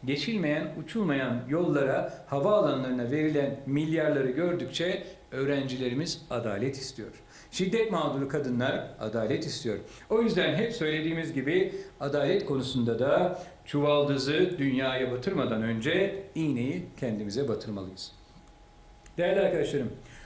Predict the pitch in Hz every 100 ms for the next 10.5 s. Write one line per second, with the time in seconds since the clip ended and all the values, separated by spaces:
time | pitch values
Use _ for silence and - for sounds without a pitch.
0 | - - 247 233 190 156 160 202 170 131
1 | 131 165 160 143 131 127 135 127 175 175
2 | 147 143 147 147 190 - 156 135 151 147
3 | 120 117 147 175 - - 123 127 95 -
4 | - - - - - - - - - -
5 | - 135 175 170 - - - - - -
6 | - - 226 - 165 170 175 - 151 131
7 | 139 - - - 175 160 143 147 - -
8 | - 185 185 180 151 156 156 165 170 160
9 | 151 170 160 143 143 143 147 147 156 139
10 | 127 139 127 151 131